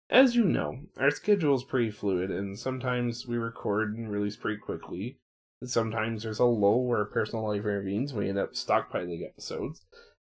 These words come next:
like now for instance, and sometimes we purposely record an episode to be released much later when the timing's right. Well,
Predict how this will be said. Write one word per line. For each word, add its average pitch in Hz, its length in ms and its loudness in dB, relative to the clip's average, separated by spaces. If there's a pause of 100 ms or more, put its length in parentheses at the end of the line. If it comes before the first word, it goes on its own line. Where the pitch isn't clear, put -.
(140)
like 90 200 -4
now 98 180 2
for 95 160 -4
instance, 90 440 -10 (520)
and 185 220 6
sometimes 135 840 4
we 123 380 0 (240)
purposely 214 540 2
record 120 420 -2
an 107 60 -4
episode 110 420 -4
to - 60 -12
be 104 140 0
released 107 440 -6
much 165 320 -2
later 123 360 0
when 98 120 -4
the 98 80 -8
timing's 95 420 -6
right. - 240 -12 (960)
Well, 220 400 12